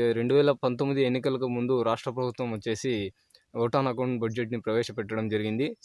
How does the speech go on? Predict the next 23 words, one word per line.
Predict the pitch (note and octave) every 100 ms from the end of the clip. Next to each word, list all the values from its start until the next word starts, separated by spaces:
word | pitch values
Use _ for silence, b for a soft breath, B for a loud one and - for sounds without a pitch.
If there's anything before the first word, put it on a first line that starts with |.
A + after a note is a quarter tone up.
| -
So | C#3+
ఇదే | C3+ B2 D#3
ఆ | C#3+
ఓటాన్ | B2 C3 D3 C#3+
అకౌంట్ | B2+ C#3 B2+
బడ్జెట్లో | A#2+ C3 A#2+ B2 A#2+ A#2+ B2
భాగంగా, | A2 A2 B2 B2+ A#2+ G2+ F#2+ b b b -
ఆ, | A#2+ A2+ A2 G#2 A2 G#2+ G#2+
రుణమాఫీకి | B2 C3+ C#3 C3 C3+
సంబంధించి | B2+ B2+ B2 A#2+ A#2
కూడా | A#2+ B2 A2 G#2+ G#2
సపరేట్గా | - A2+ - A#2 A#2 A2+
బడ్జెట్ని | G#2+ G#2+ A#2 A#2
కేటాయించడం | G2 A2 A#2 A2 A2+ A2
జరిగింది. | G#2+ G#2+ G#2+ C3+ G#3 b b b -
కాబట్టి | B2+ C#3+ C#3
ఈ | D3 C3
రుణమాఫీని | C3+ C3 C3 C3+ - C3+ C3+
ష-, | C3 A#2+
రాష్ట్ర | G#2+ A#2 -
ప్రభుత్వం | B2+ C3 A#2+ C3 A#2
విడుదల | A#2 B2+ A#2+ A#2
చేసిందంట. | G#2+ B2 A2 G#2+ D3